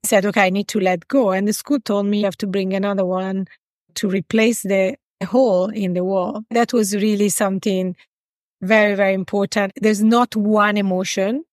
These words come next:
There was a kind of a mix up, a cocktails of emotion, of being happy and being, being there, being show up, as you were saying. But on the other hand,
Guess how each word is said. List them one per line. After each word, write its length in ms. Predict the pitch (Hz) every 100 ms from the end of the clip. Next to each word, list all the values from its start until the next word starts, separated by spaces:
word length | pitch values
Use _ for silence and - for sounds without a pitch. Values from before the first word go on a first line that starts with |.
| -
There 100 | 208
was 200 | 214 208
a 220 | 208 185 -
kind 260 | - 208 202
of 280 | 196 180 208
a 80 | 202
mix 500 | 196 202 214 - -
up, 280 | 185 180 -
a 140 | 220
cocktails 720 | - - 233 - - 180 180
of 140 | 220 190
emotion, 600 | 185 185 190 - 180 175 - _ _ _ _ _
of 220 | 202 180
being 240 | 180 214 202
happy 640 | 185 220 - 220 202 190
and 340 | 214 202 185 175
being, 560 | 185 185 185 185 185 - _ 175
being 320 | 202 196 190
there, 420 | 196 190 180 185 _ _ _ _ -
being 560 | 180 208 196 190 185 185
show 300 | 196 - 214
up, 260 | 196 202 -
as 160 | 175
you 80 | 180
were 120 | 185
saying. 520 | 180 - 175 190 196
But 180 | 185 190
on 160 | 196 196
the 120 | 202
other 180 | 202 202
hand, 400 | 185 190 196